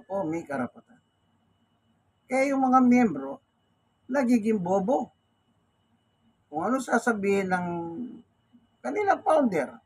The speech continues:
<clears throat> sunod-sunod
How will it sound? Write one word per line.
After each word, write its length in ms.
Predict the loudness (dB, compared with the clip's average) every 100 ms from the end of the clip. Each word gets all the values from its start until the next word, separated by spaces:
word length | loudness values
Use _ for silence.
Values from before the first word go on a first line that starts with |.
| _ _ -6
<clears throat> 240 | -4 -4 _ _ _ _ _ _ _ _ _ _ _ _ _ _ _ _ _ _ _ _ _ _ _ _ _ _ _ _ _ _ _ _ _
sunod-sunod 720 | 0 2 0 0 0 2